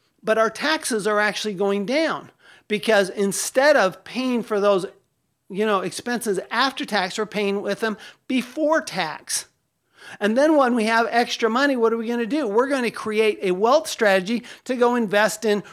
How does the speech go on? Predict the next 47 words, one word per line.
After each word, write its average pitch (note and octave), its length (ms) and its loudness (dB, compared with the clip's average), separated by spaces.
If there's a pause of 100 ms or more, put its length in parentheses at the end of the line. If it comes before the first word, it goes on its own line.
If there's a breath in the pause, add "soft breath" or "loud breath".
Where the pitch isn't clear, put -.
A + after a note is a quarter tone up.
(100)
real F#3 260 4
estate, G3+ 480 0
oil G3+ 240 -2
and G3+ 80 -4
gas, F#3+ 260 -2 (220)
other A#3 540 2 (260)
active A3 460 0
investments G#3 600 -2
that A3 140 -6
can C4 140 -6 (100)
also D#4+ 340 4
bring G3 220 0
us E3+ 140 -6
tax E3 300 -2
benefits. E3+ 600 -8 (480 soft breath)
Okay? A3 320 2 (220 loud breath)
Altogether, C4+ 680 4
this G#3 260 0
is B3+ 120 -6
called F3+ 280 0
a A3 80 2
wealth F3 360 -2
and G3 100 0
a G3 60 -2
tax - 400 -2
strategy. D#3+ 680 -4 (200)
And F3 120 -6
if D#3 80 -4
you E3+ 80 2
wanna G3 380 2
know G#3+ 140 0
more A3 180 0
about G#3+ 260 2
wealth G#3+ 200 0
and A3 100 -4
tax G#3+ 240 0
strategies, A#3 380 -2
then C4+ 120 -4
call C4 240 0
Wealthability. B3+ 600 0
We're A3+ 260 0
happy A3+ 460 -2
to G#3 80 -2
help G#3 320 -2
you G3 80 -6
find A3 360 -4
somebody. E3 460 -4